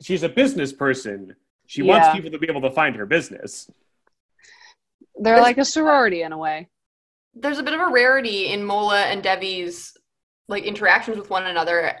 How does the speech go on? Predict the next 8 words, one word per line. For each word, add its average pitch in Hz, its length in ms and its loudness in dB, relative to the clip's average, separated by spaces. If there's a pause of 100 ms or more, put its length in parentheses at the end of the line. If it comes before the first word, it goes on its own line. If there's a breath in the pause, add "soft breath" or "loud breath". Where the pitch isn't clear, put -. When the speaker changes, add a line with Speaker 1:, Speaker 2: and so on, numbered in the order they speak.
Speaker 3:
in 208 180 -2
that, 185 400 0
like, 190 240 -2
we 226 140 -4
see 240 280 -4
lots 208 360 2
of, 202 200 -2
like, 185 440 0